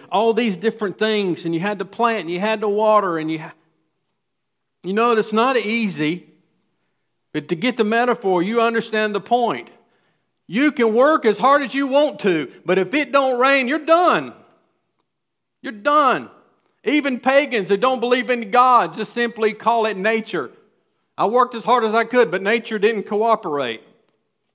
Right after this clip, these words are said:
Even the polytheists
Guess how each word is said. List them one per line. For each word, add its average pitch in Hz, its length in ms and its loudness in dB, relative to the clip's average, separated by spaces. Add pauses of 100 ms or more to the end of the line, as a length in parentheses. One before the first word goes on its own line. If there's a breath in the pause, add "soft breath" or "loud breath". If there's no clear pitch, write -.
(1080)
Even 180 220 0
the 190 80 -2
polytheists 180 720 0